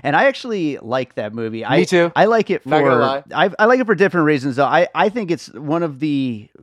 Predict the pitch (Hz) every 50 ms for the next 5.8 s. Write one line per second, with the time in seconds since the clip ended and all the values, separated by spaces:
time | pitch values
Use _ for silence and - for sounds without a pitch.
0 | - - - - - 135 143 143 135 - - 123 123 123 104 95 92 - 123 147
1 | 143 - - 147 135 120 123 117 107 - - - - 117 - _ - - 135 120
2 | 117 - - 127 117 120 117 110 110 95 117 113 - - 120 104 107 - - 110
3 | 101 95 87 87 - - - - - - - 117 127 127 120 113 - - - -
4 | 147 135 131 131 - 156 156 - - - - - 170 156 156 156 147 - - -
5 | 147 139 131 131 123 127 127 - - 127 143 151 190 214 196 -